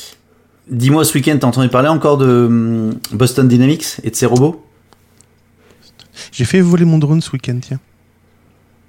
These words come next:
Speaker 1: Ouais, d'accord. Et, <laughs> et sinon, à part ça ?
Speaker 2: Euh, on
Speaker 1: Bon, tu connais Boston Dynamics, on a déjà
Speaker 2: Oui,
Speaker 1: parlé plusieurs
Speaker 2: oui,
Speaker 1: fois.
Speaker 2: les robots
Speaker 1: C'est les
Speaker 2: flippants,
Speaker 1: fameux
Speaker 2: euh,
Speaker 1: robots
Speaker 2: avec les
Speaker 1: qui,
Speaker 2: chiens, les bras,
Speaker 1: flippants.
Speaker 2: machin, voilà,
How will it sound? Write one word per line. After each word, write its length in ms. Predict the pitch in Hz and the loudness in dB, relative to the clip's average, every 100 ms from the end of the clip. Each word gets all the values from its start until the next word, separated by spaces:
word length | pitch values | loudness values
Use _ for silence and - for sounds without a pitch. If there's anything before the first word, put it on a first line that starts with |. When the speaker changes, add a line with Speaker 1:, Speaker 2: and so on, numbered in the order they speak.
| _ - _ _ _ _ - - | _ -20 _ _ _ _ -20 -6
Speaker 1:
Ouais, 160 | 87 98 | -2 0
d'accord. 420 | 101 113 107 - | 0 0 -2 -2
Et, 160 | - 208 - - - _ - - | 0 0 -4 -20 -20 _ -20 -14
<laughs> 580 | - - - - 185 139 | -12 -12 -14 -14 -14 -2
et 80 | 123 | 0
sinon, 300 | - 123 156 | 2 2 2
à 60 | 139 | 0
part 160 | 120 | 0
ça ? 160 | - 170 - - - - _ - - - - 143 | -2 -4 -6 -12 -20 -20 _ -20 -18 -18 -12 -4
Speaker 2:
Euh, 560 | 127 123 127 123 123 - | 0 0 0 -2 -2 -2
on 140 | 143 | 0
Speaker 1:
Bon, 240 | 117 113 | 0 0
tu 140 | 110 131 | -2 0
connais 200 | 139 135 | 2 4
Boston 280 | 127 135 117 | 2 2 2
Dynamics, 320 | 123 170 156 | 2 0 0
on 60 | 120 | 2
a 60 | |
déjà 100 | 143 131 | 2 2
Speaker 2:
Oui, 40 | |
Speaker 1:
parlé 140 | 120 113 | 2 2
plusieurs 200 | 107 107 | 0 0
Speaker 2:
oui, 60 | |
Speaker 1:
fois. 80 | 104 | -2
Speaker 2:
les 60 | 101 | -4
robots 260 | 104 113 | -4 -2
Speaker 1:
C'est 100 | 113 123 | -2 0
les 40 | 117 | 2
Speaker 2:
flippants, 80 | 117 | 2
Speaker 1:
fameux 200 | 117 113 | 4 4
Speaker 2:
euh, 200 | 107 110 | 4 4
Speaker 1:
robots 140 | 123 123 | 4 4
Speaker 2:
avec 100 | 123 | 4
les 60 | 113 | 2
Speaker 1:
qui, 100 | 113 | 0
Speaker 2:
chiens, 340 | 117 117 120 | 0 2 2
les 140 | 117 110 | 0 0
bras, 260 | 107 113 | 0 0
Speaker 1:
flippants. 220 | 117 113 123 | 2 2 4
Speaker 2:
machin, 380 | 127 127 107 | 2 0 0
voilà, 260 | 104 87 82 | -2 -4 -8